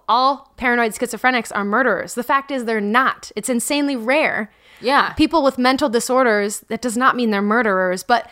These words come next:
Speaker 1: the common misconception is that, "Oh, he was bipolar or whatever." Like, sure, he committed murder because he was a bipolar off his meds. No, that's not,
Speaker 2: No,
Speaker 1: that's not how
Speaker 2: that's
Speaker 1: it
Speaker 2: not,
Speaker 1: works, right?
Speaker 2: yeah.
Speaker 1: So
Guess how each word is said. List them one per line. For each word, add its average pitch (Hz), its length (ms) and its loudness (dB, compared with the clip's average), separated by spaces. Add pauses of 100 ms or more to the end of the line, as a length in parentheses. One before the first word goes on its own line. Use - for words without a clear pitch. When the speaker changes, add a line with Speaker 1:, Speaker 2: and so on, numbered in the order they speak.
(240)
Speaker 1:
the 220 80 -4
common 269 680 0
misconception 233 920 -2
is 202 220 -6
that, 202 300 2
"Oh, 240 200 4
he 214 120 -6
was 190 140 -4
bipolar 214 480 2
or 208 100 2
whatever." 190 340 2
Like, 185 300 -4 (180)
sure, 269 440 0
he - 180 -14
committed 254 300 2
murder 294 240 4
because 262 300 0
he 277 80 0
was 240 200 0 (240)
a 254 80 2
bipolar 262 540 2
off 214 220 2
his 247 160 -6
meds. 214 520 -2 (260)
No, 302 380 -2
that's 247 160 0
not, 254 280 2
Speaker 2:
No, 180 40 -2
Speaker 1:
that's 170 140 0
not 277 120 2
how 277 160 2
Speaker 2:
that's - 40 0
Speaker 1:
it - 20 0 (140)
Speaker 2:
not, 202 80 0
Speaker 1:
works, - 120 -6
right? 226 220 2
Speaker 2:
yeah. 147 280 -6 (100)
Speaker 1:
So 269 240 0